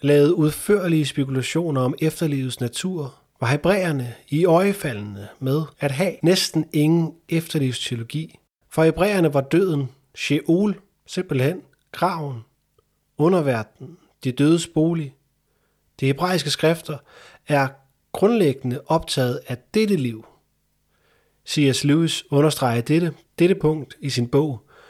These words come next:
Reflections on the Psalms. Han skriver sådan her: "Det synes ganske klart, at der i de fleste dele af Det Gamle Testamente er ringe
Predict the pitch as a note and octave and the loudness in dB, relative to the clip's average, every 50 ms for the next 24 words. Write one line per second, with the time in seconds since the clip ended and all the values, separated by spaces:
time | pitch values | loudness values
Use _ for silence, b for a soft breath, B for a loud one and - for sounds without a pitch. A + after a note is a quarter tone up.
0 | b b b - C3 - - C#3 D3+ D3+ - - - D3 B2+ A2+ - - - - | b b b -6 -6 -2 0 0 0 0 0 -4 -6 -6 -8 -8 -8 -10 -10 -12
1 | - _ - C3+ B2 A2 A2 - - C3 A#2+ C#3 C#3+ C#3 C3 - - - - - | -14 _ -2 0 0 0 0 -2 -2 -2 -4 -4 -6 -8 -10 -12 -16 -16 -18 -20
2 | _ _ _ _ _ _ _ _ _ _ - C3+ B2+ - - C3+ C3 A#2+ G#2+ - | _ _ _ _ _ _ _ _ _ _ -8 -6 -6 -2 -2 0 0 0 0 -2
3 | B2 B2 B2 A2+ G#2 A#2+ A2 - - _ _ _ _ _ _ _ _ _ _ _ | -2 -2 -4 -4 -6 -6 -8 -12 -18 _ _ _ _ _ _ _ _ _ _ _
4 | - C3+ B2+ - G#3 A#3 C4 B3+ - - - E3 E3 F#3+ G3+ - - G3+ G#3 - | -4 -2 0 2 2 2 2 2 0 -2 2 2 2 2 2 0 -4 -6 -6 -2
5 | - D#3+ D3 C3 B2+ - - - _ D3 C#3 D#3+ D3+ D3 C#3+ C#3 C#3+ C3+ - - | -2 -2 -2 -2 -4 -8 -10 -8 _ -2 0 0 2 2 0 0 -2 -6 -6 -4
6 | - B3 A#3 F#3 - - - E3+ - - B2+ B2 C3 C#3+ D#3+ F3 D3+ C#3+ C3+ A#2+ | -2 -2 -2 -2 -4 -6 -8 -10 -4 -2 0 0 0 0 -2 -4 -4 -6 -6 -6
7 | B2+ - - B2 A2 A#2 D3+ F3+ F3+ - F3 D#3+ - E3 D#3 D3+ D#3 E3 E3+ D#3+ | -6 -6 -4 -6 -2 0 0 -2 0 -2 -4 -4 -2 -2 0 2 2 0 0 -6
8 | D#3+ D#3 - B B B B B B B _ F3 F#3+ F#3 D#3+ D3+ C3+ C3 D3 F3+ | -10 -14 -18 B B B B B B B _ 0 0 0 2 2 2 2 2 2
9 | G#3 G#3 | 0 -2